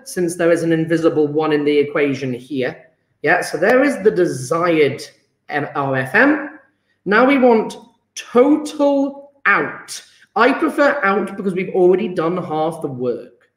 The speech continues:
Yeah, just a guess, but we'll find out. So what's the total output? You can do total input if you like. Yeah, because the total in, if you've written a balanced equation, the total in is equal to the total out, and you've already done half the work,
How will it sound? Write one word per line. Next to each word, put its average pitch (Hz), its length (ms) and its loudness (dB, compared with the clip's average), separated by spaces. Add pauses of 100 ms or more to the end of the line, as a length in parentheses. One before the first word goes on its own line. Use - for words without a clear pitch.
(480)
Yeah, 143 460 0 (1000)
just 139 220 -10
a 143 40 -6
guess, 127 320 -6
but 277 120 0
we'll 285 80 0
find 151 280 -2
out. - 400 -2 (160)
So 233 160 4
what's 302 320 2
the - 220 -4
total 247 800 2
output? 208 520 -2
You 196 60 -10
can 226 120 -2
do 269 140 -2
total 262 280 -2
input 214 320 -2
if 190 120 -8
you 160 140 -2
like. 113 380 -12 (400)
Yeah, 185 160 0
because 185 240 -2
the 165 80 -4
total 247 340 -2
in, 196 240 -4
if 170 100 -4
you've 220 100 -6
written 233 160 -2
a - 20 -6
balanced 196 340 -4
equation, 165 340 -4
the 143 60 -4
total 175 320 -6
in 151 100 -4
is 131 120 -8
equal 135 240 -8
to 151 100 -14
the 143 80 -10
total 135 320 -8
out, 139 120 -6
and 143 80 -6
you've 143 100 -2
already 175 180 -2
done 143 180 -4
half 165 240 -4
the 156 60 -4
work, 139 440 0